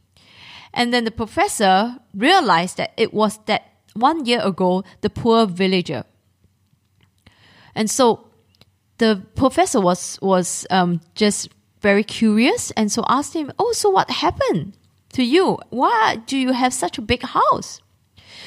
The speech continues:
So the villager told the professor, "You see, Professor, my neighbor killed my cow. And for two weeks, we were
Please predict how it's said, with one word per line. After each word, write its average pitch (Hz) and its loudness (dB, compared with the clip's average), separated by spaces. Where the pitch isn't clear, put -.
So - -4
the 254 0
villager 240 0
told 208 2
the 202 -6
professor, 202 -4
"You 302 0
see, 339 0
Professor, 226 0
my 233 2
neighbor 240 0
killed - -6
my 196 -2
cow. 277 0
And 254 -2
for 254 0
two 392 0
weeks, 240 -2
we 247 2
were 214 0